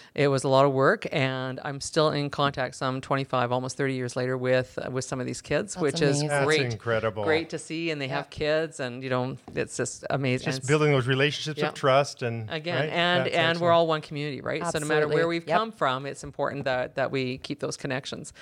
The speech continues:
Speaker 1: Uh, from there, you know, the Y W C A was really a gift to me when it came to my career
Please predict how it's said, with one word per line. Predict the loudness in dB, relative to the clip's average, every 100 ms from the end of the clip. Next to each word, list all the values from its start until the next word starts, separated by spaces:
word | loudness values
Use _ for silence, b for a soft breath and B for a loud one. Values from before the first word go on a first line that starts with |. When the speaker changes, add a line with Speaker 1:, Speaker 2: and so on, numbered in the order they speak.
| B B B 4
Speaker 1:
Uh, | 6 6 4
from | 0 -2
there, | -2 0 -2
you | -2
know, | -4
the | -2
Y | -2
W | -4
C | -6 -4 -2
A |
was | -2 -4
really | -4 -4 -2 -2 -4
a | -4
gift | 2 0 0
to | -4 0
me | 0
when | 2 0
it | 0
came | -2 -2
to | -2
my | -2 -2
career | -2 -4 -4